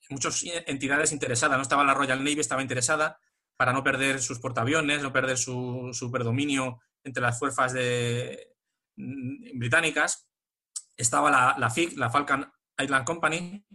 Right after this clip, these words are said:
que, que domina todo el, todos los recursos que se, que se gestionan en la, en las Islas Malvinas.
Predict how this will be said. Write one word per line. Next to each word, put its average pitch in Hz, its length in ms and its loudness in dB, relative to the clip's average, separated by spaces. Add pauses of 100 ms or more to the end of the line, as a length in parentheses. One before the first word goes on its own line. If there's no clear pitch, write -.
(500)
que, 127 360 0
que 127 120 -2
domina 135 240 2
todo 139 260 2
el, 139 200 0
todos 139 200 0
los 135 80 2
recursos 131 460 -2
que 127 80 -6
se, 120 260 -4
que 123 80 -6
se 117 140 -4
gestionan 135 320 -2
en 131 60 0
la, 135 80 0
en 139 80 -8
las 123 120 -2
Islas 131 140 -4
Malvinas. 156 500 -4